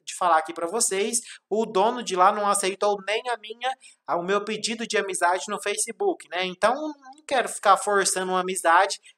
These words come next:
já que ele não quer ser meu amigo, entendeu, gente? Fui claro, respondi tudo que vocês tinham dúvida aí, gente. A loja Divina Panela não existe mais, encerrou as atividades. O Neves Magazine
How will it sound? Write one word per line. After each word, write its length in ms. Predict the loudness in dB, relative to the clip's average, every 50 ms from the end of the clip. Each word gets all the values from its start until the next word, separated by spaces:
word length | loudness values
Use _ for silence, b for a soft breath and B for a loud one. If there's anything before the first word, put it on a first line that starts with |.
| b
já 160 | 2 2 2
que 220 | 2 0 -2 -2 -2
ele 140 | -2 0 -2
não 180 | -4 -6 -4
quer 160 | -4 -4 -4
ser 220 | -2 -2 -4 -4 -4
meu 100 | -2 -2
amigo, 340 | -2 -2 -2 -4 -6 -6 -8
entendeu, 420 | -10 -10 -10 -10 -8 -6 -4 -4 -4
gente? 340 | -2 -4 -4 -4 -6 -10 -14 B B B B B B B
Fui 280 | B -12 -8 -6 -6 -6
claro, 600 | -4 0 4 4 6 6 6 4 2 2 -2 -10 _ -20 -20 _ -6
respondi 560 | -4 -4 -4 -4 -6 -6 -6 -6 -8 -10 -8
tudo 300 | -8 -6 -6 -6 -8 -8
que 80 | -10
vocês 500 | -8 -8 -6 -4 -4 -4 -6 -8 -10 -10 -10
tinham 280 | -6 -4 -4 -4 -4
dúvida 400 | -2 -2 -2 -2 -2 -4 -4 -4
aí, 200 | -2 -2 -2 -2
gente. 380 | -4 -4 -4 -4 -4 -6 -8 -10 b b b b b 0
A 120 | 2 4
loja 440 | 4 6 6 4 4 4 2 0 -4
Divina 420 | -4 -4 -6 -6 -8 -6 -6 -4 -2
Panela 480 | 0 -2 -2 0 0 2 2 2 2 0 b b b b _ -10
não 360 | -4 0 0 2 2 2 0
existe 420 | 0 0 -2 -4 -6 -6 -6 -6
mais, 440 | -6 -6 -4 -4 -2 -4 -4 -6 -10
encerrou 540 | -10 -10 -8 -6 -6 -6 -4 -4 -2 0 0
as 120 | 0 0
atividades. 800 | -2 -6 -8 -10 -10 -10 -8 -2 0 2 2 2 0 0 -2 -2 -2 B B B B B
O 160 | -4 -4 -2
Neves 460 | 0 0 0 2 2 0 -2 -4 -6
Magazine 760 | -4 -2 -2 0 0 0 0 -2 -4 -6 -6 -8 -8 -12 -20